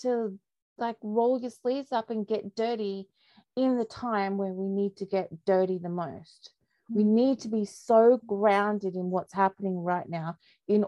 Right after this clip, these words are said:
Speaker 1: order for us to literally shift as a collective. You can't just bypass the collective and say, 'Oh, I'm heaps better than you.'"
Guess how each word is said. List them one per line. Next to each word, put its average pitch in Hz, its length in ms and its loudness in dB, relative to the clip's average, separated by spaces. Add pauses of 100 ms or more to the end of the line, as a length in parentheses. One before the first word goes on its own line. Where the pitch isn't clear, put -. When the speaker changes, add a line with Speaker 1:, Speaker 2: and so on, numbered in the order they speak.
Speaker 1:
order 214 340 8
for 196 420 2
us 190 360 0
to 185 280 -6 (160)
literally 202 760 -2
shift 190 420 -2
as 175 100 -14
a 170 60 -8
collective. - 680 -10 (340)
You 196 80 -2
can't 247 360 0
just - 440 -4 (500)
bypass 220 520 6
the 196 100 -2
collective 202 580 0
and 185 160 -6
say, 180 380 0 (280)
'Oh, 220 160 12
I'm 214 200 8
heaps 202 340 -4
better 196 300 4
than 190 280 0
you.'" 185 380 -2